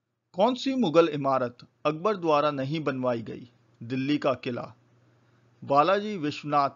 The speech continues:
ने सैयद बंधुओं से संधि किस वर्ष में की? सत्रह सौ चौदह ईस्वी में।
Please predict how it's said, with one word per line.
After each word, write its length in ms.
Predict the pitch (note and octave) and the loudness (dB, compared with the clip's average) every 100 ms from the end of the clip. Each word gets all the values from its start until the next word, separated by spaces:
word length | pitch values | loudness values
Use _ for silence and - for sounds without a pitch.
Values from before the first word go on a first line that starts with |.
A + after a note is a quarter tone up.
| _ _ | _ _
ने 160 | C3 C#3 | -8 -8
सैयद 440 | - D#3+ E3 G3 | -4 -2 -2 -2
बंधुओं 540 | F3 D3 C#3 C#3 C#3+ C#3+ | -4 -4 -4 -4 -4 -6
से 260 | - C3 | -6 -6
संधि 420 | B2+ C#3+ C#3 D3+ D3+ | -4 -6 -4 -4 -4
किस 320 | - F#3+ E3 | -4 -6 -2
वर्ष 340 | C#3 A#2+ - - | -2 -2 -10 -14
में 180 | C3+ B2+ | -8 -8
की? 260 | - A#2 - _ | -8 -14 -16 _
सत्रह 400 | - C3+ B2+ C3+ | -14 -12 -6 -4
सौ 140 | C3+ C#3 | -4 -6
चौदह 380 | C3 C3 B2+ B2 | -4 -4 -2 -6
ईस्वी 400 | A2+ - - - | -8 -12 -18 -20
में। 140 | A#2 | -20